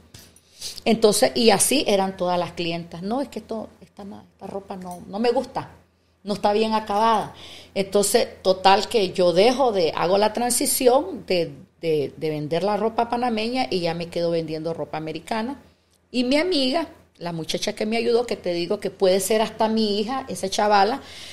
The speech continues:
me metió el hombre horriblemente y ella me dice, "Marta, eh, fíjate que me están ofreciendo un módulo. ¿Qué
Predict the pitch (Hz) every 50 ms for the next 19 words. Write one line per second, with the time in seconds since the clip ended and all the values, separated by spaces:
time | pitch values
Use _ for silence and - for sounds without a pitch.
0 | - - - - 175 190 202 190 175 170 170 - 175 180 185 185 202 214 220 220
1 | 208 208 220 226 226 226 226 233 233 233 202 202 202 - 247 247 240 - - 202
2 | 208 214 220 226 220 220 - - 196 196 196 202 208 208 214 214 196 190 202 226
3 | - - 196 175 165 175 180 175 - 226 214 196 - - 185 165 160 151 - -
4 | 175 165 170 151 - 190 185 - 185 190 185 - 170 165 185 180 - 185 180 -
5 | 180 170 170 175 196 190 196 214 247 320 330 285 160 143 160 185 - - - _
6 | _ _ _ - 226 214